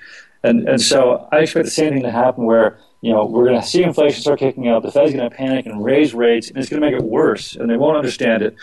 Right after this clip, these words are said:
uh, and so they keep doing the same thing, and, and that's, that's what really power gold higher in the next level. When that happens, the gold mining shares will really fly because they're so depressed at the moment. I, I think when, you know, if gold moves even a little bit, though, they're gonna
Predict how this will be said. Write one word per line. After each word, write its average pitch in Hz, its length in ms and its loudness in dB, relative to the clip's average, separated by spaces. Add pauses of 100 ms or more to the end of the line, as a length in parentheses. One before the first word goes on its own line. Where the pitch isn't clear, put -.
(320)
uh, 104 160 -2
and 104 120 -6
so 117 100 0
they 113 60 2
keep 151 140 2
doing 127 140 -4
the 117 60 0
same 113 220 0
thing, 101 400 -2
and, 104 240 -2
and 104 100 0
that's, 135 200 0
that's 165 220 2
what 123 100 2
really 160 320 4
power 131 300 0
gold 117 400 2 (260)
higher 147 560 -2
in 113 120 -8
the 110 60 -8
next 117 240 0
level. 113 240 4
When 110 120 0
that 123 100 0
happens, 117 340 -2
the 110 120 -2
gold 110 200 2
mining 101 280 0
shares 107 360 0
will 101 100 0
really 117 340 4
fly 101 320 0
because 101 260 -8
they're 104 160 -6
so 123 460 2 (320)
depressed 123 420 0
at - 60 -14
the 107 100 -8
moment. 104 340 -4
I, 107 260 -8
I - 20 -12
think 113 240 -6
when, 107 120 -4
you 208 60 -6
know, 107 200 -4
if 104 280 -2
gold 143 260 2
moves 127 280 2
even 151 200 2
a 117 60 4
little 175 280 4
bit, 107 240 -2
though, 107 140 -8
they're 104 180 -10
gonna 101 260 -8